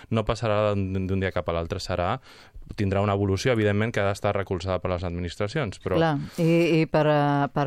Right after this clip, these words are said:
Speaker 2: fer aquesta transició segurament pagarem un preu de contaminació, que és el que estem comentant ara. Josep, em, jo no voldria que te n'anessis sense que ens expliquessis des d'Estació Ciutat i aquest projecte que esteu fent. Eh, es podrà demostrar també,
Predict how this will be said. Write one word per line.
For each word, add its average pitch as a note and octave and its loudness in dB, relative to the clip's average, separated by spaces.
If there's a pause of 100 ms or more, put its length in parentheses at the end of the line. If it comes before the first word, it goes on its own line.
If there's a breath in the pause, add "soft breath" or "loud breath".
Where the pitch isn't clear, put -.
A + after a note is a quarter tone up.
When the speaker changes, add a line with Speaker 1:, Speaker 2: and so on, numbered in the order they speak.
Speaker 2:
fer E3 -2
aquesta D#3 -4
transició D3+ 0
segurament D3 0
pagarem C#3+ 0
un C#3+ 2
preu C#3+ 0
de D3 0
contaminació, D3 -2
que - -4
és E3+ -2
el C#3+ -2
que C#3 0
estem C3 0 (240 loud breath)
comentant D#3+ 2
ara. C3 0 (280 loud breath)
Josep, F#3+ 2 (240 loud breath)
em, F3 4
jo F3+ 4
no G3+ 2
voldria A3 4
que G3 2
te F#3+ 0
n'anessis E3+ 0
sense F3+ 0 (180)
que D#3 0 (140)
ens D3 0
expliquessis D3 -2
des C#3 -2
d'Estació C3+ -2
Ciutat C3 -2
i C3+ 2
aquest C#3 -4
projecte D3+ 0 (200 loud breath)
que - -2
esteu F3 2
fent. D3 0 (260 loud breath)
Eh, F3 4
es - -2
podrà E3+ 4
demostrar G#3+ 2
també, F3+ 2